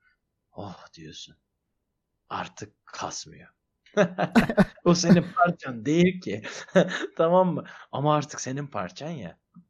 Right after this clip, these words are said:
Diyor, "Oh," diyorsun, "pili daha iyi gidiyor." Tamam mı?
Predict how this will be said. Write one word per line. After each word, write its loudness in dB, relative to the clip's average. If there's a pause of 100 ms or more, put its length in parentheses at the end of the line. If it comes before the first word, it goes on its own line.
Diyor, -10
"Oh," -10
diyorsun, -12
"pili -18
daha -4
iyi -14
gidiyor." -18 (540)
Tamam -12
mı? -16